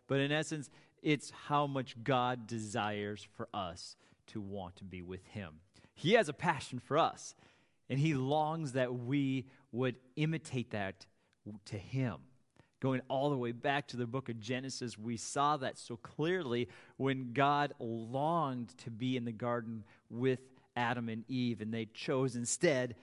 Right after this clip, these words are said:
to go their own way, and how much that pained him to have to banish them from his presence. God always, throughout the books in the Bible,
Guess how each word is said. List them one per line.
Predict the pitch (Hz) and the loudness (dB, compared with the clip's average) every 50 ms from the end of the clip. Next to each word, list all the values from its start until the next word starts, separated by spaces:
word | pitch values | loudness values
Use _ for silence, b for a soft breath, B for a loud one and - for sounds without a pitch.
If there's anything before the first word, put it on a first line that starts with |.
| B B B _ | B B B _
to | - - 139 | -10 -10 -6
go | 123 107 139 131 127 | -2 2 2 2 2
their | 120 123 123 - | 2 0 0 0
own | 127 120 120 117 113 | -2 -4 -4 -4 -2
way, | 117 123 123 123 120 117 110 98 98 b b b b b | -2 0 0 2 0 0 -2 -4 -8 b b b b b
and | 113 107 | -8 -4
how | 113 127 135 | -4 -2 -2
much | 135 127 127 - | -2 -4 -4 -2
that | - 156 123 - - - - - - | -2 -2 -2 -2 -6 -16 -18 -14 -10
pained | - 143 160 165 165 151 123 | -6 -4 -4 -4 -4 -6 -8
him | 101 92 110 107 101 104 107 104 b b b b b b b b _ _ _ _ _ _ _ _ _ _ _ - | -8 -8 -6 -6 -6 -6 -8 -10 b b b b b b b b _ _ _ _ _ _ _ _ _ _ _ -14
to | - 117 | -10 -8
have | 101 123 123 117 | -6 -4 -6 -6
to | - 123 | -6 -8
banish | 113 107 95 120 113 110 113 117 107 101 - | -8 -6 -4 -4 -2 -2 -4 -4 -8 -10 -12
them | - 104 101 98 95 | -12 -10 -10 -10 -12
from | - - 101 95 | -12 -12 -12 -12
his | 87 92 - | -12 -14 -16
presence. | - - - - 95 98 92 95 87 82 - | -16 -18 -14 -10 -8 -8 -8 -10 -12 -16 -14
God | - - 131 127 123 127 - - - - | -8 -4 -2 -2 -2 -2 -4 -6 -4 0
always, | 139 139 135 135 147 151 139 120 113 101 90 82 82 85 - B B B B B B | 2 4 4 4 2 0 -2 -4 -6 -6 -8 -12 -14 -16 -16 B B B B B B
throughout | - - 123 127 131 139 151 143 | -6 -2 0 2 2 2 2 -2
the | - 123 | -4 -8
books | 117 104 107 104 98 113 135 151 156 143 - - - | -8 -8 -12 -6 0 0 2 2 0 -2 -10 -12 -10
in | 139 135 | -8 -8
the | 139 143 | -8 -8
Bible, | 139 139 139 131 131 170 175 165 151 127 120 120 117 117 104 | -8 -4 -2 0 2 4 4 4 4 2 2 0 0 0 -2